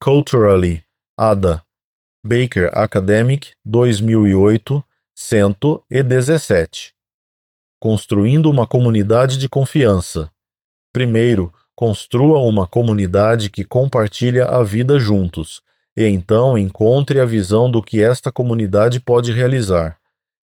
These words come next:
Em um esforço para plantar igrejas, a comunidade pode ser uma pequena equipe antes de haver uma congregação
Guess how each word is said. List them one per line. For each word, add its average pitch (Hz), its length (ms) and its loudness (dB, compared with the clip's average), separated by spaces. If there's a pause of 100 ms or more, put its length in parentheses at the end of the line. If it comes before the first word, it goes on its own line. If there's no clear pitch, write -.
(120)
Em 104 220 0
um 98 120 0
esforço 139 640 0
para 107 260 0
plantar 104 400 0
igrejas, 98 760 -2 (340)
a 110 80 -4
comunidade 113 720 0
pode 120 300 -4
ser 120 240 0
uma 110 160 -4
pequena 151 360 -2
equipe 131 560 -4 (360)
antes 143 440 0
de 151 100 2
haver 110 280 2
uma 123 180 0
congregação 123 840 0